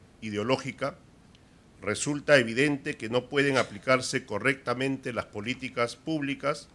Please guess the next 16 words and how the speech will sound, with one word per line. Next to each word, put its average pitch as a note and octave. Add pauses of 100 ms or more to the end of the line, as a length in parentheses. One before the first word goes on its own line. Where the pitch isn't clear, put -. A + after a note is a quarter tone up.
(440)
si -
se A2
produce C3+
una C3
altísima C3
rotación B2
de A#2
funcionarios A#2+ (520)
que G2+
no C3
están C3
capacitados C3
para G2+
las F#2+
funciones A#2
asignadas. F#2+